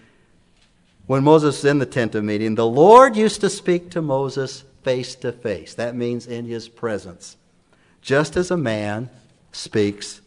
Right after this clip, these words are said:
to a friend. Moses, as God's friend, was able to talk to God as an intimate, an intimate, on an intimate level.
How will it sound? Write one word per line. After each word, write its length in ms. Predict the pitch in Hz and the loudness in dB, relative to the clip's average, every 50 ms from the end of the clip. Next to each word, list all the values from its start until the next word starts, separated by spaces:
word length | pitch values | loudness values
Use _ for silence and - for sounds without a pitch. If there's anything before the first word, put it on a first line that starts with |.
| _ _ _ - - - | _ _ _ -20 -12 -6
to 160 | - 120 110 | -2 0 0
a 60 | 110 | 0
friend. 540 | - - - 110 110 - 98 - - - - _ _ _ _ _ _ _ _ _ _ _ _ _ _ _ _ _ _ _ _ _ _ _ - - - - 113 | -2 -4 -4 -4 -4 -4 -6 -8 -12 -18 -20 _ _ _ _ _ _ _ _ _ _ _ _ _ _ _ _ _ _ _ _ _ _ _ -20 -20 -12 -4 2
Moses, 500 | 131 143 170 196 196 202 214 202 - - | 6 8 8 8 8 8 6 4 6 6
as 220 | 156 139 120 123 | 4 4 4 2
God's 480 | 127 123 139 143 156 170 180 185 180 - | 2 4 4 6 6 6 4 2 0 -2
friend, 400 | - - 131 120 113 107 110 113 | -2 2 2 2 2 2 0 0
was 160 | 110 101 117 | 0 0 0
able 260 | 117 127 139 143 147 | 0 0 0 0 -2
to 100 | 139 139 | -4 -6
talk 380 | 135 - - 127 120 120 - - | -8 -6 -6 -4 -4 -4 -6 -8
to 100 | - 131 | -12 -8
God 420 | 123 113 104 101 101 101 101 101 | -6 -4 -4 -4 -2 -4 -4 -6
as 240 | 101 95 113 98 101 | -6 -8 -10 -10 -8
an 100 | 101 98 | -8 -6
intimate, 580 | 104 107 107 107 - 110 101 101 98 - - - _ _ _ _ _ _ _ _ _ _ _ _ _ | -6 -6 -8 -8 -8 -8 -8 -6 -8 -8 -10 -16 _ _ _ _ _ _ _ _ _ _ _ _ _
an 100 | - 104 | -4 -2
intimate, 400 | 107 107 101 - 107 104 101 92 - - | -2 -2 -2 -2 -2 -4 -4 -4 -6 -6
on 180 | 110 110 107 | -4 -4 -2
an 80 | 101 101 | -2 -2
intimate 380 | 104 101 - 104 98 95 90 | -2 -2 -4 -6 -6 -6 -8
level. 400 | 98 92 90 87 - - 85 - | -8 -8 -10 -10 -12 -16 -20 -20